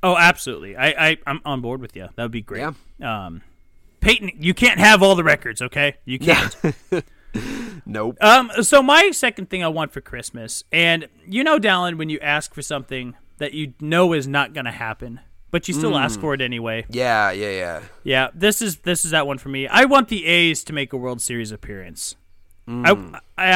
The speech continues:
Speaker 1: uh, I, they've had some talent the last few years, and I think they played really well. Some good young talent, but we know they can't retain that young talent.
Speaker 2: You know,
Speaker 1: Yeah.
Speaker 2: <sighs> I don't think this is terribly unrealistic.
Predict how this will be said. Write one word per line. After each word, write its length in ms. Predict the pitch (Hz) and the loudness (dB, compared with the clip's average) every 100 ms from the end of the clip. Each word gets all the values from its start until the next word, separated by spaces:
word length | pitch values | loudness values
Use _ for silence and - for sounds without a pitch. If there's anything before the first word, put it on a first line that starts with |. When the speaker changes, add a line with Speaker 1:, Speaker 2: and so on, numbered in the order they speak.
| 180 | 6
Speaker 1:
uh, 80 | 175 - - | 4 -2 2
I, 240 | 175 165 - - _ _ _ _ _ _ _ _ - 226 | 4 4 -2 -20 _ _ _ _ _ _ _ _ -8 -6
they've 260 | 202 233 196 | 2 2 4
had 220 | 240 240 | 2 2
some 180 | 240 202 | -4 -4
talent 520 | - 180 170 165 160 _ - | 2 2 4 0 -2 _ -12
the 120 | 160 | -2
last 220 | 165 151 | 0 -2
few 140 | - 180 | -6 -6
years, 460 | 143 131 135 139 | -2 0 -2 -4
and 80 | 175 | -2
I 60 | 180 | -2
think 180 | - 185 | -2 -6
they 80 | |
played 240 | 170 175 151 | -6 -6 -6
really 200 | 147 139 | -4 -4
well. 320 | 127 123 127 | -2 -2 -4
Some 240 | - 147 | -8 -12
good 260 | 127 196 160 | 4 6 6
young 260 | 139 151 143 | 0 -2 -2
talent, 380 | - 127 143 | -8 -8 -6
but 80 | 180 | -6
we 120 | 214 | -4
know 140 | 220 185 | -2 -2
they 120 | 170 | -2
can't 240 | - 165 127 | -6 -10 -10
retain 360 | 123 120 107 | -12 -12 -12
that 160 | 104 - | -14 -14
young 180 | 90 101 | -18 -18
talent. 440 | - 87 80 80 - - - | -20 -18 -18 -20 -20 -20 -4
Speaker 2:
You 120 | 240 | 2
know, 260 | 302 233 120 | 4 2 0
Speaker 1:
Yeah. 80 | - - | -2 -2
Speaker 2:
<sighs> 140 | - - | -4 4
I 80 | 277 | 6
don't 180 | 453 - | 4 2
think 200 | 247 240 | -4 -4
this 160 | 240 | 0
is 200 | 247 170 - | 0 0 -2
terribly 560 | - 175 247 277 277 | 0 4 2 2 -2
unrealistic. 880 | 269 262 269 269 285 - 311 - - | -2 -2 -2 -2 -2 0 -2 -2 -12